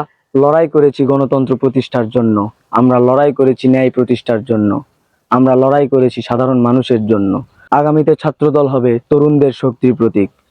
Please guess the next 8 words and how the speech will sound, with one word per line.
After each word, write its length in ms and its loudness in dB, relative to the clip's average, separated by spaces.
যারা 240 2
কলম 360 0
হাতে 220 0
যেমন 300 2
অন্যায়ের 440 0
প্রতিবাদ 460 0
করবে, 280 2
তেমনি 360 0